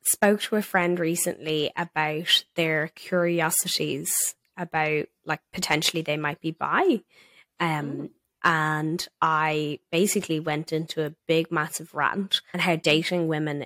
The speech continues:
Speaker 1: is the most magical thing, and they're so lovely, and they're so fantastic, and all of this, like, amazing stuff about women, and how, like, I'm just the biggest disappointment in my life is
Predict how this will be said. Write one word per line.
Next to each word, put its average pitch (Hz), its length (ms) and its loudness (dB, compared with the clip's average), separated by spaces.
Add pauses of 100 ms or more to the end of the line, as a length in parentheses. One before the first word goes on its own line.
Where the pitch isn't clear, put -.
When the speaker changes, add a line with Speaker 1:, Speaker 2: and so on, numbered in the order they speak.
Speaker 1:
is 143 320 -6 (920)
the 185 80 4
most 175 400 2
magical 175 960 -2 (320)
thing, 165 500 0 (100)
and 156 400 -4
they're 151 140 -6
so 156 240 -4
lovely, 160 640 -2
and 160 120 -12
they're 156 120 -6
so 151 680 -2 (320)
fantastic, 156 680 -2
and 147 160 -8
all 165 200 0
of 180 120 -2
this, 175 200 2
like, 156 200 -4
amazing 156 380 -4
stuff - 260 -6
about 156 200 -2
women, 143 420 -4
and 160 100 -10
how, 151 300 -4
like, 143 340 -8 (420)
I'm 160 180 0
just - 320 -2
the 160 120 -2 (100)
biggest 160 280 2
disappointment 156 680 -4
in 147 100 -6
my 143 120 -8
life 143 500 -6
is 151 140 -6